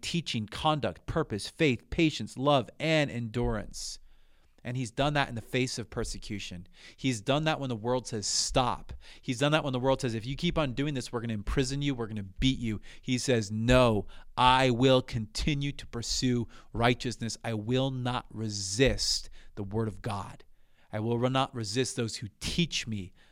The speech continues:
the word of God." So Timothy is our model of somebody who listened to the word, who listened to his teacher,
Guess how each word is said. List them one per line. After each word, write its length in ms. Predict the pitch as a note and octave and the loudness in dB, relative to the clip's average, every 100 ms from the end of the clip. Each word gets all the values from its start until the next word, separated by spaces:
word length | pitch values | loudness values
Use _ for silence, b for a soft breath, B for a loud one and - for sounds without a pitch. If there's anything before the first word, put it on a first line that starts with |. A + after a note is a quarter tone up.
| b | b
the 80 | G#2+ | -6
word 200 | G2+ G#2+ | -2 -4
of 140 | G2 | -6
God." 360 | - F#2+ F#2 - _ _ _ _ _ b | -8 -10 -10 -16 _ _ _ _ _ b
So 120 | - A2+ | -8 -8
Timothy 500 | - D#3+ E3 D#3 B2 | 0 0 2 2 0
is 140 | G#2+ | 0
our 100 | G2+ | -4
model 480 | G#2 A2+ B2+ B2+ A2 | -2 2 4 4 0
of 100 | G#2 | -4
somebody 440 | - C3 A#2+ A#2 B B | -4 -2 0 -2 B B
who 220 | - B2+ A2 B | -4 -2 -2 B
listened 500 | - A#2 C#3+ - F3+ | -2 4 4 4 -2
to 80 | E3 | -2
the 100 | D#3 | -6
word, 480 | B2+ A2 A2 G#2+ G#2 b b | -4 -4 -6 -6 -10 b b
who 140 | - | -6
listened 560 | A#2+ A2 D3 - F3 E3 | -2 4 4 4 0 0
to 340 | - D3 C3 B2 B B | 2 4 4 0 B B
his 440 | - C3+ A#2 - b b _ | 0 2 2 -2 b b _
teacher, 680 | - - F3+ F3+ - G#2+ | -4 2 2 2 -2 -2